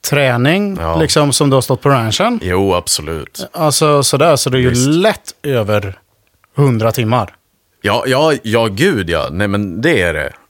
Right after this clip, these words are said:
Speaker 2: Absolut.
Speaker 1: Ja.
Speaker 2: Absolut. Och, eh, det jag tycker är lite roligt i det här är att, eh, i år ska jag, har vi ju sagt att vi ska gå tjugofem runder.
Speaker 1: Ja.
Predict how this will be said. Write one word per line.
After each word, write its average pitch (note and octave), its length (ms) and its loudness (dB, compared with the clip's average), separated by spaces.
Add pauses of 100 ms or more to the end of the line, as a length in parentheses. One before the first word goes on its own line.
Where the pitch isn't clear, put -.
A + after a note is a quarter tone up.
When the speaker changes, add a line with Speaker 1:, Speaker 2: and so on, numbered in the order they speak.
Speaker 2:
Absolut. - 840 -6
Speaker 1:
Ja. B2 220 0
Speaker 2:
Absolut. D#2+ 640 -8 (280)
Och, A2+ 360 0
eh, F#2+ 60 -6 (300)
det F2+ 380 -2
jag F2 180 0
tycker C#3+ 200 -4
är C#3+ 60 0
lite G#2+ 200 -2
roligt G2 380 -6
i - 20 -2
det C3 100 -2
här E2+ 220 -4
är E2 340 -4 (560)
att, - 500 -8
eh, F2+ 80 -6 (220)
i E2 140 -8
år B2 240 -2
ska C#3 200 -4
jag, F#2+ 260 0
har F2 200 -4
vi F2 80 -8
ju E2+ 80 -6
sagt - 280 -4
att E2 120 -8
vi E2 80 -10
ska - 140 -8
gå D2 120 -8
tjugofem D#2 400 -10
runder. F#2 340 -6 (380)
Speaker 1:
Ja. D3 140 0